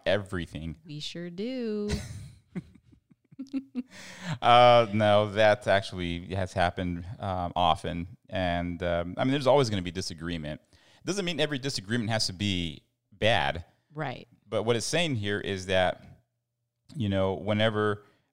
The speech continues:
Speaker 1: uh, there is that disagreement, you know, depending on how you go about trying to resolve that disagreement,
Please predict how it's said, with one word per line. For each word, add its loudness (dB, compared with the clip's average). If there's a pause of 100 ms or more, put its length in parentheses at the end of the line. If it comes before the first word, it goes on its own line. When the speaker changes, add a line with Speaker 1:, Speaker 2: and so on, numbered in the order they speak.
(140)
Speaker 1:
uh, 4
there 0
is 0
that 2
disagreement, -2 (220)
you -8
know, 0 (360)
depending 0
on 2
how 2
you 0
go 2
about 2
trying 0
to -10
resolve 2
that 2
disagreement, -2